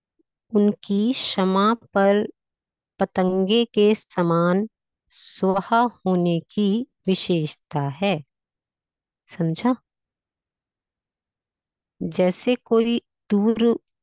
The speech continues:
बैठे बहुत तड़पन में हो और ऐसी तड़पती हुई आत्मा को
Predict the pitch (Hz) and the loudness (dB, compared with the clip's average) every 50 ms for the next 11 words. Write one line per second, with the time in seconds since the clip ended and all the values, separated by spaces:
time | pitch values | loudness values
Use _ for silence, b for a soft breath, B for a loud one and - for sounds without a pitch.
0 | - 196 180 185 175 165 165 - - - 175 156 156 - _ _ _ _ _ _ | -4 -2 0 0 0 0 -2 -4 -4 -2 -2 -2 -2 -6 _ _ _ _ _ _
1 | _ _ _ _ _ - 190 185 196 202 190 240 247 - _ _ _ - 196 180 | _ _ _ _ _ -6 -2 0 0 0 0 0 -2 -4 _ _ _ -2 -2 -2
2 | 175 - _ - 226 226 226 220 226 220 214 214 196 180 185 180 170 165 190 247 | -2 -4 _ -2 0 0 0 2 2 2 2 2 2 2 2 2 2 2 2 0
3 | - _ _ _ _ _ _ _ _ _ _ _ _ _ _ - - - 214 208 | -4 _ _ _ _ _ _ _ _ _ _ _ _ _ _ -20 -8 -2 0 2
4 | 208 202 196 202 196 _ - 202 202 196 - - - - 240 247 - _ _ - | 2 2 2 2 0 _ -2 -2 0 0 0 -2 -2 0 0 -2 -2 _ _ -2
5 | 190 185 180 - _ _ _ - - 226 233 220 - - 202 202 202 208 - - | 0 0 -2 -4 _ _ _ -4 -2 0 0 0 0 0 0 0 0 0 -4 -8
6 | - - - 180 175 - _ - - 196 202 214 220 220 - - - 208 | -8 -4 -2 -2 -2 -4 _ -4 -2 0 2 2 0 -2 -4 -4 -2 0